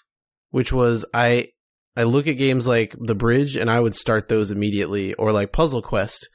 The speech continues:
because I could put it down in three minutes, you know?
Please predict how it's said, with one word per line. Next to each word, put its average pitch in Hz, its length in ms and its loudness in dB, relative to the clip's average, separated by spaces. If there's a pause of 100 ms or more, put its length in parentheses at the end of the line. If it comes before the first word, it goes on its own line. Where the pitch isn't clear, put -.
(320)
because 143 180 2
I 156 80 4
could 143 140 -2
put 180 140 2
it 170 100 0
down 127 260 2
in 147 120 2
three 160 200 -2
minutes, 180 480 -2 (420)
you 147 120 2
know? 175 260 0